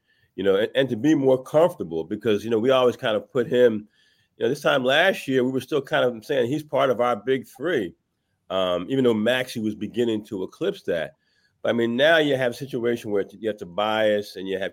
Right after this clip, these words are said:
Kelly Oubre. So you have guys who can, you know, there's, I think this is a, can be a more balanced offense.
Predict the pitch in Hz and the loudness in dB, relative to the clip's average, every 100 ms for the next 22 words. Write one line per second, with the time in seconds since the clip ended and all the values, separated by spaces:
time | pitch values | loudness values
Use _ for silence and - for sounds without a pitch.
0 | - 110 104 90 104 107 101 98 104 104 | -4 -2 -2 -2 -2 -2 -4 -8 -6 -2
1 | 113 104 - 131 127 127 120 131 - 104 | -2 -4 -4 -4 0 -2 -2 -8 -4 -6
2 | 92 87 - 117 104 104 123 113 127 131 | -6 -10 -12 -12 -10 -4 -4 -2 -4 -4
3 | 180 - 131 - 107 - _ - 113 110 | -6 -6 -16 -16 -16 -18 _ -12 -4 -2
4 | 98 107 117 95 - 101 113 104 92 - | -2 2 2 2 -2 -4 0 0 -2 -8
5 | - 104 104 - 80 69 - | -2 0 0 -2 -6 -6 -12